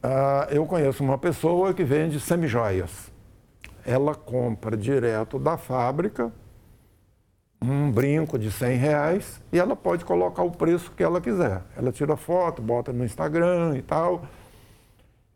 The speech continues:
E ela comprou por cem, ela pode vender por duzentos.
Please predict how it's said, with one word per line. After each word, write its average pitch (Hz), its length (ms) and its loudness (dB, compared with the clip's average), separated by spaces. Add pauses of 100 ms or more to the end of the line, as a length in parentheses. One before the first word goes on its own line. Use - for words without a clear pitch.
(100)
E 202 380 2 (280)
ela 156 180 2
comprou 170 360 0
por 170 220 -4
cem, 185 440 0 (140)
ela 170 220 2
pode 151 340 0
vender 190 460 2 (160)
por 208 160 2
duzentos. 220 760 0